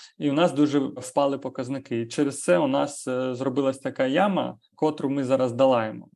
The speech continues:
через те, що сео просіло. Але говорити, якщо про український ринок, що я точно відчуваю, ми десь знизили на двадцять відсотків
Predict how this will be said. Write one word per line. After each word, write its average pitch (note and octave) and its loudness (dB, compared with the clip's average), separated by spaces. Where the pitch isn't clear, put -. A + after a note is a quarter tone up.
через C3 -4
те, C#3+ -4
що C3+ -8
сео B2 0
просіло. - -8
Але F3+ 4
говорити, E3+ 2
якщо D3+ -4
про D#3 -2
український D#3+ -4
ринок, A3+ -2
що D#3+ 0
я D3+ 0
точно D#3 -4
відчуваю, G#3 -2
ми F#3 2
десь D3+ -2
знизили D#3 -2
на D3 2
двадцять D3+ -2
відсотків D3+ -2